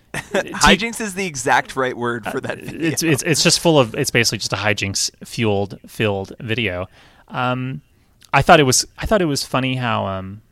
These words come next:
Speaker 2: well, no, I just, I just liked the, I thought it was a cute video. I, I, I have some minor quibbles with it. I don't know. What did you think of it?
Speaker 1: Yeah, I thought it was perfectly silly. That's, that's how I put it. I, I think that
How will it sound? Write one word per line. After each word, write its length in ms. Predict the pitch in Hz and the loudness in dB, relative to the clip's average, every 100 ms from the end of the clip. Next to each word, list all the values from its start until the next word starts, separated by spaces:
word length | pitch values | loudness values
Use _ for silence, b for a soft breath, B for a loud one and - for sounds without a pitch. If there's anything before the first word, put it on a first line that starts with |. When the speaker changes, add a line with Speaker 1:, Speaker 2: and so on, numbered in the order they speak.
| _ - | _ -4
Speaker 2:
well, 100 | 220 | 0
no, 80 | 254 | 2
I 80 | 220 | 2
just, 180 | 180 | 0
I 80 | - | 0
just 160 | 185 185 | 0 2
liked 160 | 190 | 0
the, 100 | 185 | 0
I 80 | 190 | 0
thought 200 | 170 196 | 2 2
it 40 | 180 | 2
was 120 | 170 | -2
a 40 | |
cute 200 | - 180 | -4 -6
video. 320 | 156 147 107 | -2 0 0
I, 380 | 104 113 - 127 | 2 0 0 0
I, 200 | 127 127 117 | 0 -2 -4
I 120 | 139 | -4
have 200 | 135 170 | 2 2
some 280 | 139 - 147 | 2 0 0
minor 280 | 135 123 123 | 2 2 2
quibbles 440 | 117 131 123 110 | 0 -4 -4 -6
with 100 | 98 | -6
it. 100 | 95 | -6
I 40 | 123 | -4
don't 100 | 127 | -4
know. 160 | 98 | -4
What 140 | 98 131 | -2 -2
did 100 | 131 | -4
you 60 | |
think 180 | 151 101 | -8 -10
of 80 | 101 | -10
it? 100 | - - - b b b - | -12 -14 -20 b b b -14
Speaker 1:
Yeah, 260 | - 269 311 | -4 -2 -2
I 120 | 247 | -4
thought 160 | 302 294 | -4 -4
it 40 | |
was 260 | 269 190 - - | -4 -6 -10 -8
perfectly 460 | - 196 226 185 | 0 0 0 -8
silly. 420 | 180 156 117 98 - | -8 -6 -6 -8 -8
That's, 260 | 131 143 - | -6 -6 -6
that's 220 | 131 - | -10 -4
how 100 | 131 | -4
I 60 | |
put 180 | 123 117 | -4 -6
it. 40 | 107 | -4
I, 260 | 117 123 | -2 -2
I 20 | |
think 260 | 135 165 160 | -4 -8 -8
that 220 | 151 127 | -4 -4